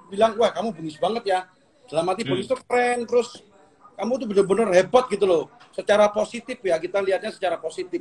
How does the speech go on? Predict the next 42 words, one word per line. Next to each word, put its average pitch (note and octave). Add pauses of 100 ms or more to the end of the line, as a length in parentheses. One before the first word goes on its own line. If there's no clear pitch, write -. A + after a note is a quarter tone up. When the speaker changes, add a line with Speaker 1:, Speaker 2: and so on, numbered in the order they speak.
Speaker 1:
gitu. A2+ (880)
Speaker 2:
Oke, A2+
bengis B2+
secara A#2+
positif. C3 (160)
Eh, F3
ngomong-ngomong D#3+
di D#3
obrolan D3+
kita, D3
eh, C#3
kali D3+
ini G3
nih, A3
Kobas, G#3 (400)
Kobas G3
katanya F#3
mau G3+
bagi-bagi D3+
ada, E3 (140)
eh, C#3+ (100)
hadiah D#3+
buku E3+
ya, C3+
ada D3
giveaway G3+
lima F3
buku F#3+
ya, E3+ (180)
bukunya E3
yang E3
ditulis D#3
sama D#3
Kobas F3
ya? - (300)
Speaker 1:
Yes. - (560)
Saya A3
mau A3
bagi F#3
Speaker 2:
Oke. -
Speaker 1:
lima G3
buku, B3+